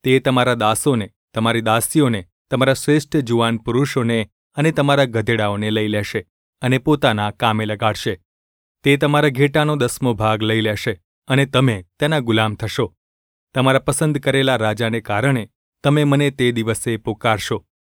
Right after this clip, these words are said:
પણ ઈશ્વર તે દિવસે તમને ઉત્તર આપશે નહીં." પણ લોકોએ શમુએલ તરફથી આ બધું સાંભળવાની ના પાડી. તેઓએ કહ્યું, "એમ નહીં, અમારે તો અમારા ઉપર રાજા જોઈએ જ. તેથી અમે પણ અન્ય પ્રજાઓના જેવા થઈએ.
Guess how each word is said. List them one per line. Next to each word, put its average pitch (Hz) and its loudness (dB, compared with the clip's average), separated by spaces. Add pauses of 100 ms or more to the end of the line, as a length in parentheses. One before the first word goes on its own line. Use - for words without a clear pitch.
(220)
પણ 131 4
ઈશ્વર 156 2
તે 120 0
દિવસે 113 -2 (220)
તમને 127 2
ઉત્તર 120 -2
આપશે 104 -2
નહીં." 107 -4 (600)
પણ 143 0
લોકોએ 165 2
શમુએલ 139 0
તરફથી 123 -2
આ 117 2
બધું 110 -2
સાંભળવાની 110 -2
ના 110 -2
પાડી. 101 -4 (440)
તેઓએ 139 6
કહ્યું, 127 0 (300)
"એમ 131 2
નહીં, 117 0 (400)
અમારે 151 4
તો 156 0
અમારા 123 2
ઉપર 117 -2
રાજા 107 -2
જોઈએ 110 -2
જ. - -18 (600)
તેથી 139 2
અમે 147 4
પણ 156 0
અન્ય 127 0
પ્રજાઓના 110 -2
જેવા 113 -2
થઈએ. 110 -6